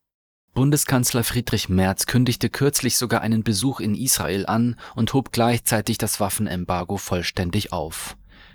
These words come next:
Nichts drückt moralische Empörung so sehr aus wie der Handel mit Raketen. Königin Ursula kann also weiterhin behaupten, dass die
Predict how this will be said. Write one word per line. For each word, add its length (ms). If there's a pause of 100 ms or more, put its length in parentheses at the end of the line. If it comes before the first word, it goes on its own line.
(120)
Nichts 460
drückt 380
moralische 500
Empörung 560
so 240
sehr 320
aus 320
wie 100
der 200
Handel 360
mit 340
Raketen. 840 (880)
Königin 420
Ursula 520
kann 220
also 280
weiterhin 480
behaupten, 480
dass 180
die 160